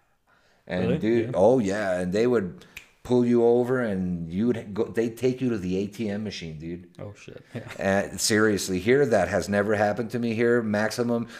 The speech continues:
Speaker 1: it's like, "Dude, please, no," 'cause here the, the tickets and, and, and the, I mean, they're, they're very high, and, but still, I mean, uh, I've gotten away by,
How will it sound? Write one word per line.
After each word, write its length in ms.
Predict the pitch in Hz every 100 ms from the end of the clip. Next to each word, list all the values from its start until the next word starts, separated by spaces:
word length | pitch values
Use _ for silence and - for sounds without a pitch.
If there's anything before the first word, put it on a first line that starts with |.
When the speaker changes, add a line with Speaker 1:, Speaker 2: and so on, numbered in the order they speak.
| - -
Speaker 1:
it's 160 | 98
like, 240 | 98 104 87
"Dude, 480 | 139 147 147 151
please, 440 | 277 240 202 208 214
no," 400 | 226 240 233 208
'cause 240 | - 113
here 280 | 95 139 175
the, 240 | 113 101 -
the 180 | 104 104
tickets 480 | - 147 165 196 -
and, 200 | 110 107
and, 400 | 101 92 98 98
and 220 | 98 98
the, 220 | 95 92 - - - 98 -
I 80 | 104
mean, 140 | 104
they're, 180 | 104 101
they're 180 | 98 90
very 340 | 104 123 120
high, 460 | 98 92 98 147 165 - - -
and, 380 | 95 90 85 80
but 180 | 92
still, 440 | - - 120 135 98
I 80 | 87
mean, 360 | 90 90 87 - - _ _ -
uh, 680 | 82 85 87 85 85 80 60 50 64 64 90 - - _ _ _ -
I've 240 | 98 113
gotten 260 | 123 127 123
away 340 | 110 110 113
by, 320 | 104 101 98